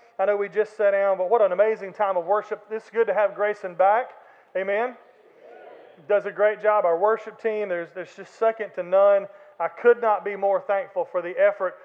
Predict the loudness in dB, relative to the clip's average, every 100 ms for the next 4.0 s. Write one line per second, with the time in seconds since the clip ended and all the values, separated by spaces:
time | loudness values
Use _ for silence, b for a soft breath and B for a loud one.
0 | B B -4 -4 -6 -10 -6 -4 0 2
1 | 2 -2 -6 -14 -16 -16 -6 -4 -4 -8
2 | B B -2 -2 -4 -6 -8 -8 -8 -14
3 | -12 -6 -4 -4 -6 -10 -16 -8 -8